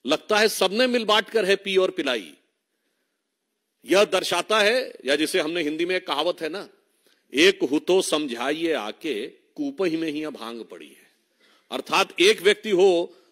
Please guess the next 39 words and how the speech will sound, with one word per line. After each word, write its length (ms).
जो 80
गलत 280
रास्ते 320
पे 120
जा 180
रहा 140
हो, 200
उसे 220
आप 180
सही 240
रास्ते 320
पे 100
लाने 260
का 100
प्रयास 360
कर 140
सकते 300
हो, 60
नशे 280
में 120
हो, 120
पर 140
ऐसा 220
लगता 300
है 120
कि 120
कुएं 280
में 100
ही 80
भांग 240
पड़ी 280
है, 200
तो 380
जिसने 420
पिया 260
वही 200
नशे 300
में 120
है। 160